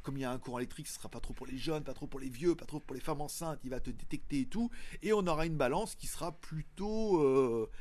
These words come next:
plutôt incisive, puisque les nouvelles balances, vraiment, il suffit de monter dessus, t'as les mêmes informations que sur ton téléphone.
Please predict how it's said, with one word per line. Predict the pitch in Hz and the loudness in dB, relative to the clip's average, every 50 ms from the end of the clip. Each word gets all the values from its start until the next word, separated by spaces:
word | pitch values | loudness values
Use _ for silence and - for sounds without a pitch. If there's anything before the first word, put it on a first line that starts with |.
| - - - - - | -10 -10 -10 -8 -6
plutôt | 185 160 185 233 214 196 | -4 -2 0 2 2 2
incisive, | 175 - - 190 175 151 175 226 233 | 2 2 4 4 4 6 6 6 4
puisque | - - 160 - - - | 2 0 -2 -4 -2 2
les | 190 196 175 156 143 139 | 4 6 6 6 6 4
nouvelles | 143 143 147 143 | 4 2 2 2
balances, | 135 139 139 165 185 180 127 | 2 2 2 2 2 0 0
vraiment, | 135 151 185 | 0 0 0
il | 170 151 | 0 -2
suffit | - 156 - 175 | -2 -6 -6 -6
de | 160 156 | -4 -4
monter | 160 156 - 143 | -2 -2 -2 -2
dessus, | 123 - - 196 196 | -2 -2 -2 -2 -2
t'as | - 123 | 0 0
les | 113 117 | 0 0
mêmes | 127 156 156 135 | -2 -2 -4 -6
informations | 135 - - 127 127 123 - - 151 147 | -6 -4 -4 -4 -4 -6 -6 -6 -6 -6
que | - - 113 | -6 -8 -10
sur | - 160 | -12 -12
ton | - - 107 | -12 -10 -8
téléphone. | - - 120 123 113 - - 147 175 190 190 | -6 -4 -4 -4 -4 -2 -2 0 2 2 0